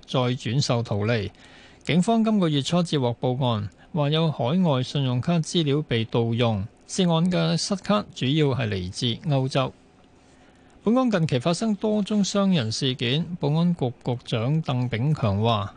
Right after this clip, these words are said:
理解市民嘅擔憂，警方將會調派更多人手喺前線加強高姿態巡邏，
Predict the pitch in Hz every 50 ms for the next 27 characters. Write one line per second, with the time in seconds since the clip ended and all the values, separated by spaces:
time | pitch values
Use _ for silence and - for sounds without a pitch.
0 | - - - 143 123 135 - 143 147 151 139 - 156 123 107 104 110 127 139 -
1 | 175 165 160 165 165 175 180 180 185 - - - - - - - - - - 262
2 | - - 170 165 165 175 175 - 160 160 151 139 131 135 123 120 117 139 131 131
3 | 135 - 135 139 139 135 156 160 160 147 120 101 104 - - 110 113 135 170 156
4 | - - 156 160 - - 120 101 107 - - 139 131 127 117 - - 151 156 160
5 | 147 - 120 104 113 131 - - 156 156 156 156 156 - - 147 147 - 139 123
6 | 120 117 - 131 113 104 104 101 95 92